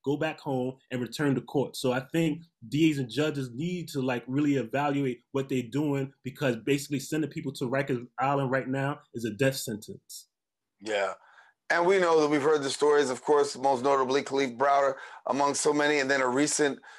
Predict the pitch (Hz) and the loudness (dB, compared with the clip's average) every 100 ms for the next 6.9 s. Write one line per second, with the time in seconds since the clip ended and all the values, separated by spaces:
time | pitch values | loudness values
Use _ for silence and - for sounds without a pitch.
0 | - - 123 127 127 120 117 123 139 143 | -20 0 4 6 6 4 2 0 2 4
1 | 135 131 135 131 127 131 120 131 131 123 | 2 -2 -2 0 2 2 2 2 2 0
2 | - - - - 156 - 339 415 247 233 | -6 -18 -4 0 0 2 4 4 4 4
3 | 190 170 - 170 165 160 - 143 143 147 | 4 2 0 2 2 0 0 0 2 2
4 | 156 143 139 127 117 165 156 147 147 135 | 2 4 2 2 -2 2 2 4 2 4
5 | 139 139 143 139 143 135 147 117 139 151 | 2 0 0 0 0 2 0 2 2 4
6 | 151 143 139 135 131 135 135 139 | 4 4 2 0 -2 0 0 -2